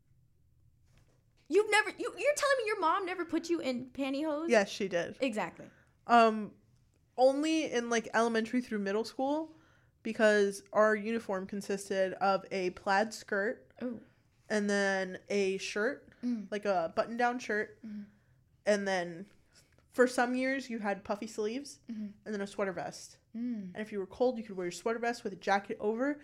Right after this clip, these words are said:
Speaker 2: and a turtleneck underneath.
Speaker 1: Interesting.
Speaker 2: It never gets that cold in Miami. Fun fact, 'cause I'm also from Miami. We're both from South Florida.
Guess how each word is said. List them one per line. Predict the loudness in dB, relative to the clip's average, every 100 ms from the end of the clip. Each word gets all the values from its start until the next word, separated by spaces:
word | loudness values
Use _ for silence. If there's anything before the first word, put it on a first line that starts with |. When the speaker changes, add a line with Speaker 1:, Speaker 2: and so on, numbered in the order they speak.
| -20 _ -4
Speaker 2:
and | 0 0 0 -4 -6 -6
a | -6
turtleneck | -6 -6 -4 -6 -8
underneath. | -10 -12 -18 -20 _ _ -14
Speaker 1:
Interesting. | -10 -12 -12 -20 4
Speaker 2:
It | 4 4 0
never | -4 0 2 2 4 4
gets | 4 0 0 -10 -12 -20 -16
that | 0 4 4 0 -6 -12
cold | -6 -6 -6 -8
in | -10
Miami. | -10 -8 -10 -14 -18 -4
Fun | -4
fact, | -2 -2 -2 -4
'cause | 0 2
I'm | 2
also | 2 0
from | -2 -2
Miami. | -2 -4 -2
We're | 0
both | 2 2
from | 0 -6
South | -2 -2 -2
Florida. | -4 -4 -6